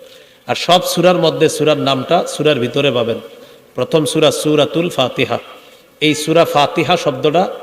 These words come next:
সূরার মধ্যে নাই, এটা একটা। বাকি এই সূরার নাম আবার আছে আপনার সূরাতুল হামদি, সূরা হামদু যদি হয় তাহলে আছে, আলহামদুলিল্লাহি রাব্বিল আলামিন।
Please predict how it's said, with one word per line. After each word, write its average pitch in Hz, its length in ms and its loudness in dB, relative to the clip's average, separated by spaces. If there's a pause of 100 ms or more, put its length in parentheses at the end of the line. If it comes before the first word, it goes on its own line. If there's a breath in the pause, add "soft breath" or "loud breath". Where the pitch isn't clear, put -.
সূরার 143 280 2
মধ্যে 123 320 -2
নাই, 113 140 -4 (220)
এটা 139 180 0
একটা। 120 260 -2 (800 loud breath)
বাকি 135 180 0
এই 160 80 2
সূরার 165 240 2
নাম 160 260 2
আবার 147 220 2
আছে 143 220 0
আপনার 143 280 0
সূরাতুল 139 580 -2
হামদি, 139 340 -2 (160)
সূরা 151 300 2
হামদু 160 280 0
যদি 175 220 2
হয় 185 200 4 (100)
তাহলে 139 300 2
আছে, 123 240 -2 (300)
আলহামদুলিল্লাহি 139 1040 0
রাব্বিল 131 400 -2 (340)
আলামিন। 113 400 -4